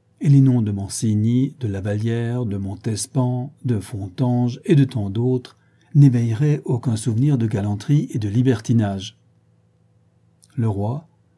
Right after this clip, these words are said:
s'étant échauffé à danser et à répéter son ballet le huit mars, fut saisi, après avoir soupé, d'un frisson par tout le corps, qui lui dura plus d'une heure, et fut suivi d'un accès de fièvre très considérable,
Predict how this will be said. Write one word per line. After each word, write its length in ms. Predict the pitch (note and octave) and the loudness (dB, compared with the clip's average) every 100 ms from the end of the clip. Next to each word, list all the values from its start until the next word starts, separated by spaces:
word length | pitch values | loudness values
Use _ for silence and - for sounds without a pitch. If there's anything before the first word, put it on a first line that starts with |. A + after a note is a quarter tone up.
| _ | _
s'étant 340 | - - C#3+ C3 | -6 -4 -2 0
échauffé 560 | D3+ C#3+ D3 - F3+ | 0 0 -4 -2 -4
à 80 | B2+ | -2
danser 440 | A2 A2+ A2 D3+ C#3+ | -4 -4 -4 0 0
et 80 | A2 | 0
à 40 | |
répéter 480 | G#2+ G#2+ G#2+ A#2+ C3+ | -4 -6 -6 -2 -2
son 200 | - A2 | -2 -4
ballet 480 | G2+ G2+ A2+ B2+ C#3+ | -4 -4 -4 -6 -8
le 140 | - G#2 | -6 -6
huit 180 | G2 G2+ | -4 -4
mars, 500 | G#2 B2 - - - _ _ | -4 -6 -8 -12 -14 _ _
fut 200 | - D3+ | -4 -2
saisi, 500 | C#3+ D3 B2 B2+ D3 - _ _ | 2 2 2 0 -2 -6 _ _
après 320 | A#2+ - G#2 | -10 -6 -6
avoir 180 | G#2 G2 | -6 -6
soupé, 520 | - C#3 - C#3 C#3+ C#3+ _ _ - | -6 -6 -2 0 -2 -6 _ _ -6
d'un 140 | C3 | -4
frisson 440 | A2+ - D#3 - A2+ | -2 -4 -6 -4 -6
par 220 | G#2+ F#2+ | -8 -6
tout 120 | C3 | -4
le 100 | A2+ | -2
corps, 480 | A2 B2+ C#3 C#3+ C#3+ _ _ _ _ - | -2 -2 -2 -4 -8 _ _ _ _ 2
qui 80 | D#3 | 6
lui 160 | C#3+ | 6
dura 360 | C#3+ C#3 A#2+ A2 | 6 2 0 -2
plus 140 | C3 | 0
d'une 200 | A#2+ C3 | 4 4
heure, 360 | G#2+ A2+ C#3 C3 _ _ _ - | 2 -2 -4 -8 _ _ _ -16
et 60 | |
fut 120 | D3+ D3 | -8 -8
suivi 360 | E3+ C#3+ F3 | -4 -2 0
d'un 180 | D3+ A#2+ | 0 0
accès 300 | A#2+ - E3 | -2 -4 -4
de 120 | C#3+ | -2
fièvre 440 | A2+ - C#3+ A#2+ G#2 | -4 -2 -2 -2 -4
très 180 | - | -6
considérable, 840 | A2 D3 C#3+ B2 G#2 G2+ A#2+ C3+ | -2 0 0 -2 -4 -4 -2 0